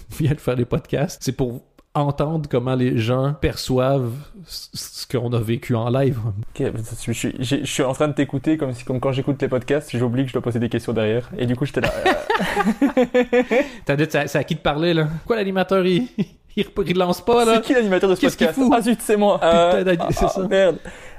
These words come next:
Speaker 2: Euh, si tu devais inviter quelqu'un dans ton podcast aujourd'hui, si tu, si tu avais continué Dan Gagnon gratuitement, qui est-ce que tu inviterais ? À qui tu voudrais poser des questions, euh, comme ça ?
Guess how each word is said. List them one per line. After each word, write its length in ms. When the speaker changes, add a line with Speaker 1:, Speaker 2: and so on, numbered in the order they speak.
Speaker 2:
Euh, 320
si 160
tu 100
devais 300
inviter 480
quelqu'un 580
dans 120
ton 120
podcast 560
aujourd'hui, 840
si 100
tu, 280
si 140
tu 100
avais 120
continué 480
Dan 180
Gagnon 220
gratuitement, 540
qui 180
est-ce 140
que 80
tu 180
inviterais ? 580
À 120
qui 240
tu 120
voudrais 400
poser 240
des 120
questions, 580
euh, 180
comme 200
ça ? 180